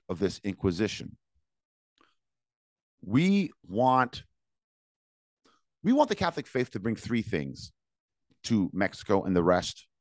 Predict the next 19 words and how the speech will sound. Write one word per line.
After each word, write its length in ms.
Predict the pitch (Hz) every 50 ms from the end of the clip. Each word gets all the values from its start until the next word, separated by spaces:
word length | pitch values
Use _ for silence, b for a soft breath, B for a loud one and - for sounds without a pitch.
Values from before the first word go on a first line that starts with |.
| _ _ _ - -
of 220 | 87 82 69 - -
New 280 | - 92 92 90 - -
Spain. 520 | - - - - 95 92 95 101 107 110 B B B B B
Number 260 | 110 143 165 170 190
one, 220 | 180 143 139 139 127
we 60 | 117
want 220 | 120 127 127 -
salvation 560 | - - 101 95 85 101 110 110 - - 101
for 120 | - - 117
the 80 | 120
natives. 380 | 113 90 82 82 104 110 - - -
We, 140 | 110 117 113 - -
we 140 | 139 160
are 200 | 190 175 180 180
interested 360 | 185 180 - - 117 - 113 107
in 60 | 104
saving 280 | - - 104 95 90
your 100 | 92 80
souls. 480 | - - 101 101 95 76 80 82 - -